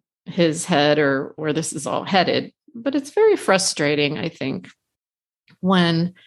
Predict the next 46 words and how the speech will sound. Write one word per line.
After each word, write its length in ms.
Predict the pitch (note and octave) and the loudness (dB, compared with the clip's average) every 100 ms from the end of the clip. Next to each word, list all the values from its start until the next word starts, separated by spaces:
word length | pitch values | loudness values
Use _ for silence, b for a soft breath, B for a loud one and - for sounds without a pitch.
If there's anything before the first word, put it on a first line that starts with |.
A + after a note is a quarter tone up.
| b b b b _ - | b b b b _ -10
you're 120 | - | -10
trying, 640 | F#3 - C#4 G3 E3+ F#3+ G#3 | -4 0 4 4 4 2 2
you're 100 | F3 | 0
trying 280 | G#3+ F#3+ | 0 0
to 60 | G3 | 2
be 120 | E3+ | 2
the 80 | D#3+ | 2
best 260 | G3 A#3 - | 2 2 2
co-parent 540 | D#3+ D3+ E3 D3+ - | 0 2 0 0 0
you 80 | C#3+ | -4
can 160 | D#3 | -6
be, 240 | D3 D3 E3+ | -4 -4 -2
meaning 340 | F#3 E3 E3 | -2 -2 0
even 220 | F3 G3 | 0 0
if 160 | F#3 F3+ | -2 -2
you're 100 | E3 | -4
trying 220 | - E3+ | 0 0
to 60 | E3+ | 0
be 80 | D#3 | 2
businesslike, 720 | E3+ C4+ F3+ - D#3 E3+ F3 | 2 2 0 2 4 4 0
you're 360 | E3+ E3 E3+ F3+ | -2 0 -2 -4
taking 400 | - G#3 F#3 E3 | -2 -2 0 0
the 100 | D#3+ | 0
steps 540 | D3 - D3+ D3+ - - | -2 2 2 2 -6 -4
that 280 | F#3+ F3+ - | -2 -2 -4
we 220 | E3+ F3+ | -2 0
talk 280 | F3 C#3+ C#3+ | 2 0 0
about 360 | C#3 C#3 D#3 | 0 0 0
to 100 | - | -4
do 240 | D#3+ E3 C#3+ | -4 -2 0
that 320 | C3 C#3+ F3 | 2 2 2
and 320 | D#3 D#3 D#3 - | 0 -2 -6 -10
please 460 | - G3 E3+ E3+ E3 | -2 2 4 2 0
the 80 | |
court 500 | D#3+ F#3 D#3+ G#3 - B B B B B _ | 0 4 4 2 -2 B B B B B _
and 160 | E3+ F3+ | -2 2
following 460 | D#3+ D#3+ E3+ E3+ | 4 4 4 4
the 140 | E3 D#3+ | 2 2
order 320 | D#3 D3 E3+ | 2 2 2
and 180 | F#3 F3 | 2 2
doing 140 | E3 | 2
what 100 | D#3+ | 0
you're 100 | D#3+ | -2
supposed 380 | D3+ - D3 C#3 | -6 -6 -8 -8
to 80 | - | -4
do. 460 | G#3 G3 E3 D#3+ | -2 0 0 -2